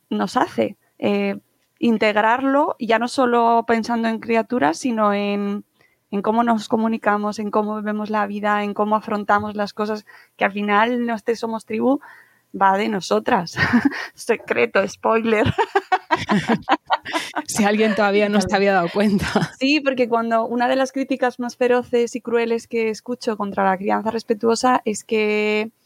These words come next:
Speaker 1: deja de lado a las madres y a los padres, ¿no? Y que, eh, pone en un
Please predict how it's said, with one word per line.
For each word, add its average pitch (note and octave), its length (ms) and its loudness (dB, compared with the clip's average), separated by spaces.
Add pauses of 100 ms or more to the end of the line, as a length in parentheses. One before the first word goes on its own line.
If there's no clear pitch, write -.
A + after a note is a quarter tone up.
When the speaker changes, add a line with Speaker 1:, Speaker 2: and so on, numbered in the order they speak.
(140)
Speaker 1:
deja G#3+ 340 2
de G#3+ 100 0
lado G#3+ 420 4
a G#3 60 4
las G3 380 2
madres A3+ 540 0 (520)
y G#3 360 -2
a F#3 180 4
los F3+ 280 -2
padres, A#3+ 420 0
¿no? D4+ 180 2
Y C4+ 100 2
que, G3 600 0 (240)
eh, G3 340 2
pone A3+ 760 0 (800)
en G#3 200 -6
un C4+ 920 0